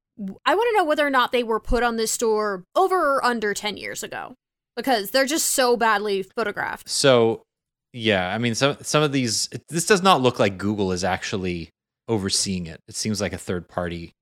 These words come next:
Speaker 2: vendor
Speaker 1: Well, I
Speaker 2: that's
Speaker 1: mean,
Speaker 2: just like
Speaker 1: when you first click the link,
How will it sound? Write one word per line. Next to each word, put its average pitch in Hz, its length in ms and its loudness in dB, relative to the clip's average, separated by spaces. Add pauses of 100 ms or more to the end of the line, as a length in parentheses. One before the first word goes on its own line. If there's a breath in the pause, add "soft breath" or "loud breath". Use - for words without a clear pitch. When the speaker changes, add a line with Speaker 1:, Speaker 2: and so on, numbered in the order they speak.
(220)
Speaker 2:
vendor 95 380 -2
Speaker 1:
Well, - 80 2
I 370 80 2
Speaker 2:
that's 392 60 2
Speaker 1:
mean, 403 140 0
Speaker 2:
just - 160 -4
like 175 120 -6
Speaker 1:
when 330 140 0
you 440 120 0
first 508 300 -2
click 403 240 -4
the 311 80 -4
link, 277 240 -2